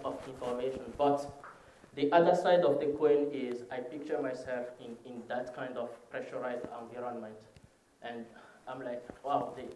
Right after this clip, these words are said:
imagining the, the, the, the pressure on this, the, the servant's, uh, shoulder to bring the,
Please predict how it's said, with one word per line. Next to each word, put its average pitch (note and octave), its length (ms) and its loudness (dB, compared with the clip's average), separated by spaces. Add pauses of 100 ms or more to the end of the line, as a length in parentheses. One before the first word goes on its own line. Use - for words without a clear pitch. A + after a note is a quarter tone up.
(720)
imagining D#3 580 6
the, C#3 200 4
the, B2+ 280 -6 (640)
the, C3+ 260 -2
the C3 160 -4 (1300)
pressure F#3 360 0
on D3+ 340 -2
this, C#3 220 -6 (200)
the, C3 120 -2 (200)
the A#2+ 260 -10
servant's, B2+ 720 -2 (140)
uh, B2 80 -6
shoulder C3 520 0 (260)
to - 60 -10
bring C3 200 -4 (480)
the, A#2 200 -4